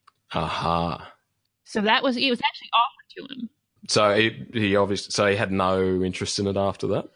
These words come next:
Speaker 2: Um, he, he wanted to concentrate on movies.
Speaker 1: Ah, I see.
Speaker 2: He was, he
Speaker 1: I
Speaker 2: was
Speaker 1: see.
Speaker 2: mostly a movie actor. Um, he, he actually passed away after a,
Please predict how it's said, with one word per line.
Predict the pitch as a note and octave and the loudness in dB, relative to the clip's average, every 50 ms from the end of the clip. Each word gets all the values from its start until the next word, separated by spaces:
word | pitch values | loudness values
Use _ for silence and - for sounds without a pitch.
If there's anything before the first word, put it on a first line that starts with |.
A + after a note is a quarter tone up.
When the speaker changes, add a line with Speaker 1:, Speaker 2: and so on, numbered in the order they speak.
| _ _ _ - - - | _ _ _ -14 -4 0
Speaker 2:
Um, | B3 B3+ C4 C4 B3 | 2 4 4 4 2
he, | B3 - - B3 A#3+ A#3+ A#3+ A#3+ A#3 | 0 -2 -2 -2 -2 0 -2 -2 -2
he | A3+ - A#3+ A3+ | -2 -2 -2 -2
wanted | G#3+ A3 G#3+ G#3+ G#3+ G#3+ G#3+ G3 | 0 0 0 2 2 2 0 0
to | G#3+ | -2
concentrate | - - G#3 G#3 G3+ G#3 F#3+ - G#3 F#3+ | -2 -2 0 0 0 0 0 0 0 0
on | G3 F#3 F3 | 2 0 2
movies. | E3+ F3+ G3 F#3+ G3 F#3 E3+ E3+ - - - - - _ _ _ _ _ _ _ _ _ _ _ _ _ _ _ _ - | 2 0 0 0 0 -2 -4 -6 -10 -12 -16 -16 -20 _ _ _ _ _ _ _ _ _ _ _ _ _ _ _ _ -12
Speaker 1:
Ah, | - - G1+ - | -12 -12 -12 -10
I | |
see. | - - - - | -10 -10 -10 -4
Speaker 2:
He | - G#3 G3 | 0 2 2
was, | F3+ F#3 F3 | 2 2 2
he | - G3 | 2 2
Speaker 1:
I | |
Speaker 2:
was | G3+ G3+ | 2 4
Speaker 1:
see. | F#3+ G3 | 4 4
Speaker 2:
mostly | F#3+ F#3 F3+ - G3+ F#3 | 2 2 0 0 -2 0
a | F3 | 0
movie | F3 F3 F3 F3 G3 F#3+ | 0 0 0 2 2 0
actor. | F3+ E3 D#3+ - - F3 E3+ E3+ - _ _ _ _ _ _ | 0 0 -2 -4 -6 -8 -8 -8 -12 _ _ _ _ _ _
Um, | F#3+ F#3 F3+ F3 F3 F3 | 0 2 2 2 2 2
he, | - G#3 G3 F#3+ G3 G3 G3 G3 G3 G3 G3+ G3 G3 G3 - - _ _ | 2 2 4 4 4 4 4 4 4 2 2 2 0 0 -2 -6 _ _
he | - - - - A3+ G#3+ A3+ | -14 -12 -10 -6 -4 0 0
actually | A3 G#3+ G#3+ - - - A3 G#3+ G#3 G3 G3 G3 G3 G3 F#3+ F#3+ F#3+ - - _ _ _ _ _ _ | 2 0 0 0 -2 0 2 2 2 2 2 2 2 2 0 0 -2 -4 -6 _ _ _ _ _ _
passed | - - - G#3 G3 G3 G3 F#3+ - - - | -6 -2 0 2 4 4 2 2 0 -2 -2
away | G#3 F#3+ F3+ G3 F#3+ F#3+ F#3+ F#3+ F#3+ F#3+ F#3+ F#3+ F#3 F#3 - - | -2 0 2 4 4 6 6 6 6 6 6 4 4 2 0 0
after | F#3+ F#3 F3+ F3+ F3+ - - - F#3+ F3+ F3+ F3+ - - | 0 2 2 0 0 -2 0 2 2 4 4 2 2 0
a, | F#3+ F3+ F3+ F3 F3 F3 F3 F3 F3 F3 E3+ F3 F3 F3+ - | 0 2 2 2 2 2 2 2 2 0 0 0 -2 -4 -4